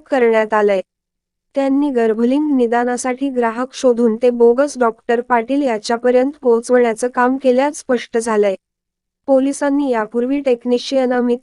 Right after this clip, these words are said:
केरबा डोंगरे आणि एजंट कृष्णात आनंदा जासूद या दोघांना अटक केली होती. त्यानंतर या गुन्ह्याचा मुख्य सूत्रधार बोगस डॉक्टर स्वप्नील पाटील याला अटक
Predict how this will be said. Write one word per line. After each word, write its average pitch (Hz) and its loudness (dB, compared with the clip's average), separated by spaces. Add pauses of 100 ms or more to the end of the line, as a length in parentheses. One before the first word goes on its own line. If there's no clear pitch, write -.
केरबा 233 2
डोंगरे 277 2
आणि 233 4
एजंट 247 0
कृष्णात 262 -2
आनंदा 254 0
जासूद 226 -4
या 233 2
दोघांना 240 2
अटक 226 -2 (140)
केली 233 4
होती. 202 -2 (800)
त्यानंतर 262 -2
या 233 0
गुन्ह्याचा 254 0
मुख्य 262 -2
सूत्रधार 269 -2
बोगस 226 2
डॉक्टर 226 0
स्वप्नील 254 0
पाटील 254 0
याला 233 2
अटक 233 -2